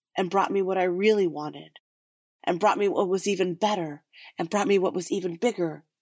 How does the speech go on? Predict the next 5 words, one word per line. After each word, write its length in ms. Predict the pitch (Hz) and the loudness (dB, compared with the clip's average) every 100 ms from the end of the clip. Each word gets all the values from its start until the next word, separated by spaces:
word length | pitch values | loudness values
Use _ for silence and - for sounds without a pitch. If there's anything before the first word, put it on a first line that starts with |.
| _ _ _ _ _ _ _ _ _ _ - | _ _ _ _ _ _ _ _ _ _ -2
Watch 240 | 202 - | 0 0
God 200 | 185 180 | -2 -2
do 200 | 175 160 | -4 -6
it. 140 | 160 - _ _ _ _ _ _ _ _ - | -8 -18 _ _ _ _ _ _ _ _ 0
Watch. 500 | 330 - - - | 0 0 -6 -10